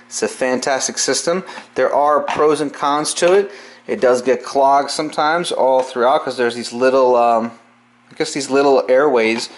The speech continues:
where the water uh, basically flows down. So it goes from this one, this one, this one, this one, this one, and it hits the drain down here at the bottom. Let me just go ahead and pick this up.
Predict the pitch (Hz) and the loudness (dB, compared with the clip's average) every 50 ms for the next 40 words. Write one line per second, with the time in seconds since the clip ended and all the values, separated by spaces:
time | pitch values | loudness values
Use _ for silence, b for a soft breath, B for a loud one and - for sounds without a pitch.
0 | B B B B B - 120 120 120 123 120 113 120 147 175 185 160 123 113 117 | B B B B B 0 0 2 2 2 0 0 0 2 2 2 4 2 2 0
1 | - - B B B B B B B - - 123 113 113 117 117 110 131 135 131 | 0 -4 B B B B B B B -8 -4 -2 0 0 0 0 2 2 0 2
2 | - - 135 - 135 123 - - - - 139 143 156 160 143 127 120 120 139 143 | 0 -4 -4 -4 -6 -6 -6 -8 -4 0 2 2 4 2 0 -2 -2 0 0 0
3 | 139 127 117 104 101 98 - - 131 127 131 127 127 147 147 151 139 - - - | 2 2 0 0 -2 -4 -4 0 2 2 2 4 4 2 2 2 0 -2 -4 -2
4 | 139 135 135 131 127 123 117 131 147 147 - - 156 143 143 147 - - 139 135 | -2 0 0 0 0 -2 0 0 0 0 0 0 0 0 0 0 0 -2 -2 0
5 | 139 143 139 143 - 139 139 139 139 - 151 135 147 165 160 - 165 151 147 139 | 0 0 0 0 -2 0 0 0 0 -2 0 0 0 0 0 0 0 2 2 2
6 | 139 143 139 143 - - - - - 139 - 175 170 - - 139 127 123 123 135 | 2 0 0 -2 -6 -14 -16 -10 -8 -2 -2 -2 -2 -2 -6 -8 -8 -4 0 0
7 | 151 151 143 127 123 120 113 131 127 127 123 135 180 190 160 143 139 143 B B | 0 0 0 0 0 0 0 0 0 0 0 0 0 2 2 2 0 -2 B B
8 | B B B B B B B B - 170 165 - 131 113 - 139 156 175 165 139 | B B B B B B B B -6 -4 -2 -2 -2 -2 0 0 0 2 2 0
9 | 127 131 160 165 - - _ - - - _ _ _ - 120 123 127 - - - | 0 -2 -2 -6 -12 -18 _ -20 -20 -20 _ _ _ -16 -6 -6 -6 -6 -2 0
10 | 120 107 131 123 107 110 - - 139 127 - - - - - - - 151 143 135 | 0 2 2 0 -2 -4 -4 -4 -4 -4 -4 -4 -4 -4 -2 0 0 2 2 2
11 | 127 - - | 2 0 -2